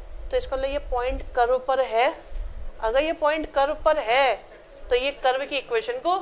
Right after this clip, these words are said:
satisfy कर, करवाओ satisfy। X की जगह माइनस टू और वाई की जगह ज़ीरो, तो वाई की जगह zero,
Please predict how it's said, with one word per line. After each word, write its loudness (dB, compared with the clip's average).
satisfy -6
कर, -10
करवाओ 2
satisfy। -8
X -8
की -6
जगह 2
माइनस -4
टू -2
और -2
वाई 0
की -6
जगह -8
ज़ीरो, -8
तो -6
वाई 0
की -10
जगह -4
zero, -2